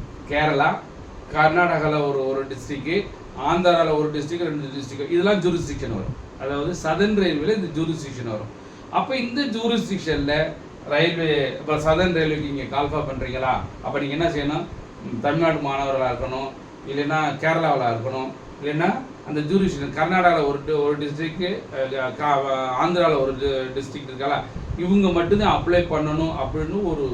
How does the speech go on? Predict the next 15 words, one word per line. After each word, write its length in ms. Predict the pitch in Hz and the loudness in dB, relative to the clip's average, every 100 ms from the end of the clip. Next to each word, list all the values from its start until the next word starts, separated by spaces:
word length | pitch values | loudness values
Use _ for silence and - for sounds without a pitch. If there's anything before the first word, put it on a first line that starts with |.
| 113 - - - | -4 -6 -10 -8
கொண்டு 200 | 143 147 156 | -4 0 0
வந்தமாக்க 480 | 143 110 104 101 117 127 143 151 151 - - - - | -2 -2 -4 -4 -4 -2 -2 -2 -6 -14 -16 -14 -8
கண்டிப்பாக 580 | 131 156 180 - 139 156 - | -4 -2 2 4 4 2 0
அந்தந்த 400 | 160 202 220 214 | 2 2 2 2
லோக்கல் 760 | 190 170 190 233 226 233 202 151 | 4 6 8 8 6 2 2 0
மாணவ 300 | 135 139 151 131 | -2 0 0 0
மாணவர்களுக்கு 500 | 131 131 131 - 156 | 0 0 -2 -4 -2
அந்த 140 | 147 143 | 0 0
வேலை 280 | 139 147 151 | 0 -2 -2
கிடைச்சிரும். 580 | 123 113 117 110 113 113 - - - - | -2 -2 -2 -2 -2 -4 -8 -12 0 0
அப்பம்போது 480 | - 240 202 196 190 185 | 2 4 6 4 4 2
இந்த 240 | 233 269 247 | 6 6 6
மாதிரி 340 | 220 214 220 254 | 4 6 4 2
ஒரு 160 | 214 170 | 2 2
ஆக்சிடென்ட்டை 800 | 147 175 185 180 165 156 151 | 2 0 0 -2 -2 -8 -6